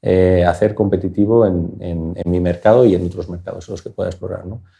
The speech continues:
Yo creo que es, de nuevo, ese concepto de que tenemos que,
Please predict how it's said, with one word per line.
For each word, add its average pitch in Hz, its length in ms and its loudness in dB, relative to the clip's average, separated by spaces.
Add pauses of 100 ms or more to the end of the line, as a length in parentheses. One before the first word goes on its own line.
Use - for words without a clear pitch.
(320)
Yo 107 140 4
creo 131 160 8
que 131 100 6
es, 120 120 4
de 113 80 6
nuevo, 107 280 6
ese - 220 -2
concepto 120 420 0
de 110 100 6
que 104 80 -2
tenemos 104 420 -2
que, 104 340 2